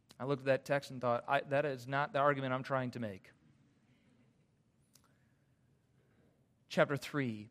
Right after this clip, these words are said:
that Christ's mediation is better than the mediation that Moses provided. I'm just gonna begin in verse one and drop down through the argument. "Therefore, holy brothers," to the church,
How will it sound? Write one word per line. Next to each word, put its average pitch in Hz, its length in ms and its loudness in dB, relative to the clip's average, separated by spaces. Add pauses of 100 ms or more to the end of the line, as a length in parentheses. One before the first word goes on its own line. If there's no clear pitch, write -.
(400)
that 135 120 -6
Christ's 165 280 4
mediation 143 760 -2 (280)
is 131 140 -6
better 151 260 4
than 135 200 -4
the 127 60 -4
mediation 127 800 -2 (380)
that 127 100 0
Moses 120 380 -4
provided. 104 520 -4 (160)
I'm 165 120 -2
just 165 100 -6
gonna 160 140 -2
begin 139 260 -2
in 127 120 -4
verse 131 280 0
one 135 200 0
and 110 100 -4
drop 113 320 -2
down 110 300 -2 (100)
through 123 140 -6
the 113 140 0
argument. 107 320 -2 (840)
"Therefore, 170 340 10
holy 170 360 2
brothers," 147 480 4
to - 80 -14
the 165 80 -8
church, - 420 -6